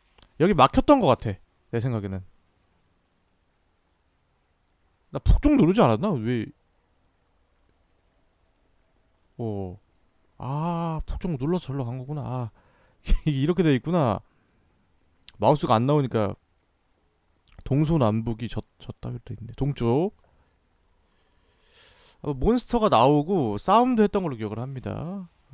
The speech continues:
이 옛날에 이 전사가, 이 해골의 주인이, 두개골의 주인이 어디였지? 여긴 막힌 길이야. 북쪽이죠? 최대한 안 싸우면서 돌파를 해야 됐던 걸로 기억을 해요.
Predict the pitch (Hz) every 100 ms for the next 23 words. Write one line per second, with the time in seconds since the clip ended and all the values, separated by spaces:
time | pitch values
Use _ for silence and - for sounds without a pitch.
0 | 123 107 104 117 160 175 156 120 104 113
1 | 120 113 98 95 120 156 160 123 110 -
2 | 120 104 92 90 127 196 _ - 120 113
3 | 107 104 95 104 175 _ _ _ _ _
4 | _ _ _ _ - 113 165 185 120 -
5 | 208 139 190 117 107 - 165 107 98 95
6 | _ _ _ _ _ _ _ - - -
7 | 156 113 160 226 _ _ _ _ _ _
8 | _ _ _ _ - - - _ - -
9 | 254 254 220 131 139 143 185 160 139 147
10 | 135 123 151 170 156 147 151 156 135 127
11 | 113 104 104 120 98